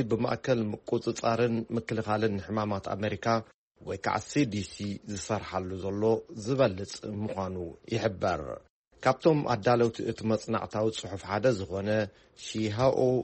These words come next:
ያንግ፣ እቲ ሞዴል እንኮላይ ንዝርጋሕን ዘይምዕሩይነትን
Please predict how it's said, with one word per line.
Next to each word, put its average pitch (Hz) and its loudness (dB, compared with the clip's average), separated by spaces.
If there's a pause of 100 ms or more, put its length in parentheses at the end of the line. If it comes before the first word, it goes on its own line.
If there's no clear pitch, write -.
(140)
ያንግ፣ 104 0 (480)
እቲ - -4 (140)
ሞዴል 113 2 (240)
እንኮላይ 131 4
ንዝርጋሕን 107 0 (440)
ዘይምዕሩይነትን 110 2